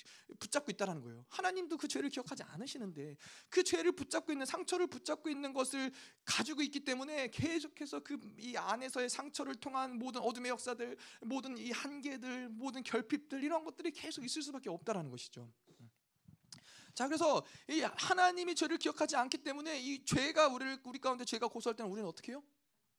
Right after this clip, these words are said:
모른다 그러는 거예요. 이제 저도 예전에 그 누구죠? 에, 박근혜 대통령 청문회 할 때 제가 청문회 하는 거 봤었거든요. 그 뭐 그때 제가 아프리카에 있었는데 그 아프리카에서 인터넷이 굉장히 느린데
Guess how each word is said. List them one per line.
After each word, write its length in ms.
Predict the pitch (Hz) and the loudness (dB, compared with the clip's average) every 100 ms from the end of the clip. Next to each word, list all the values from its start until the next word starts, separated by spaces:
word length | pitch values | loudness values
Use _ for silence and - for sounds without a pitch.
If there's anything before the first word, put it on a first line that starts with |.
| _ _ _ _ _ 185 _ | _ _ _ _ _ -20 _
모른다 460 | 233 214 302 320 302 | -12 -8 -4 -4 -4
그러는 240 | 254 240 | -6 -8
거예요. 380 | 226 208 208 202 202 | -8 -8 -10 -14 -10
이제 160 | 196 208 | -8 2
저도 240 | 214 214 | 2 4
예전에 420 | 196 214 214 175 - - - | 4 2 0 -2 -6 -20 -8
그 140 | 208 180 | -4 -4
누구죠? 500 | 185 202 220 277 - | -4 2 2 2 -4
에, 140 | 170 - _ | -12 -12 _
박근혜 380 | 175 - 233 214 | -14 -8 -6 -6
대통령 360 | 185 202 190 | -6 -6 -6
청문회 380 | 185 277 285 262 | -6 -8 -10 -6
할 100 | 220 | -6
때 380 | - 190 170 143 | -4 -4 -4 -6
제가 200 | - 151 | -12 -10
청문회 520 | 147 269 262 240 202 160 _ | -10 -8 -6 -4 -4 -8 _
하는 160 | 220 214 | -10 -8
거 60 | |
봤었거든요. 580 | - - 214 165 160 302 _ - - - | -6 -6 -4 -6 -8 -12 _ -20 -20 -6
그 300 | 170 165 135 | 0 0 0
뭐 240 | 131 127 | -4 -6
그때 180 | - 160 | -6 -4
제가 200 | 156 127 | 0 0
아프리카에 340 | 151 - 208 | -2 -6 -2
있었는데 500 | 165 143 127 120 117 - 135 | -2 -2 -8 -8 -10 -12 -20
그 100 | - _ _ - | -20 _ _ -20
아프리카에서 460 | - 185 175 147 | -10 -6 -2 -2
인터넷이 400 | 131 135 175 147 | -2 -6 -6 -6
굉장히 340 | - 131 185 156 | -8 -10 -6 -6
느린데 420 | 123 123 123 113 | -8 -8 -8 -8